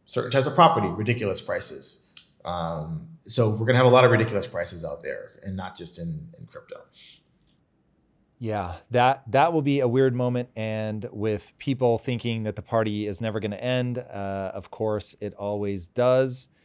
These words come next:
Speaker 2: Um, let me ask you, so that I can help better understand the sort of way that this all plays out at the global level, what, what is with Hong Kong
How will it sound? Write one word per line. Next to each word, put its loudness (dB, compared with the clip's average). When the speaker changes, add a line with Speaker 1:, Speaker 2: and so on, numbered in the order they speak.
Speaker 2:
Um, -4
let 0
me -2
ask -2
you, -4
so -2
that 4
I 2
can -2
help 0
better 2
understand -4
the -2
sort -4
of -2
way 2
that -2
this -2
all 2
plays -4
out 0
at -8
the -4
global -4
level, -8
what, 2
what 4
is 2
with 2
Hong -4
Kong -4